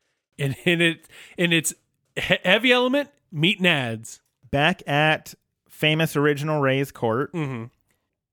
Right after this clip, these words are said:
Speaker 2: they, uh, uh, Judge Whitey says something about how the strategy that they're using is extra risky, and, uh, the Hyper Chicken says, "Did you say extra crispy recipe?"
Speaker 1: You know that I did not.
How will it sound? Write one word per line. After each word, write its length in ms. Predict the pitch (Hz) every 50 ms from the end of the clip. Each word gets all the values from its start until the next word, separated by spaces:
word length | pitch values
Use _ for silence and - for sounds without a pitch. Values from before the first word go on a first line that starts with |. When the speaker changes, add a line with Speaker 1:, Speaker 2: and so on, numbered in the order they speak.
| _ - -
Speaker 2:
they, 640 | 127 127 123 127 131 131 127 131 131 131 127 127 123
uh, 360 | 123 123 123 123 123 123 120 113 110 101
uh, 160 | 110 117 117
Judge 280 | 117 117 165 180 180 143
Whitey 320 | 151 160 160 165 160 151
says 180 | - 160 151 139
something 300 | - 143 139 135 143 139
about 300 | 127 131 127 127 98 113
how 400 | 123 127 127 127 127 127 123 120
the 100 | 113 120
strategy 840 | - - - 127 123 123 123 120 113 127 127 127 127 127 127 127
that 320 | 120 113 123 120 113 - -
they're 160 | 127 117 117
using 340 | 117 117 120 107 120 117 113
is 120 | 110 98
extra 320 | 117 120 - - - 120 123
risky, 640 | 156 185 180 - - - 175 160 160 156 156 143
and, 180 | 127 117 117 - _ - - _ _ _ _ -
uh, 460 | - 113 113 113 113 113 117 117 113 110 101
the 420 | 110 117 110 110 110 113 113 113 - _ _ _ _ _ - -
Hyper 220 | 156 156 143 147
Chicken 360 | 135 - 156 147 143 143 139
says, 300 | 135 - 147 131 127 117
"Did 140 | - 131 127
you 120 | 160 185 175
say 420 | - - 156 143 135 127 120 - _ -
extra 340 | 139 147 - - - 127 110
crispy 500 | - - - 175 190 - - 233 226 220
recipe?" 760 | 208 220 220 202 - 233 - 226 226 226 233 240 254 254 - _ _
Speaker 1:
You 200 | - 131 143 165
know 300 | 170 160 160 156 160 151
that 160 | 143 139 131 120
I 100 | 113 117
did 180 | 113 107 104 104
not. 360 | 101 95 85 82 - -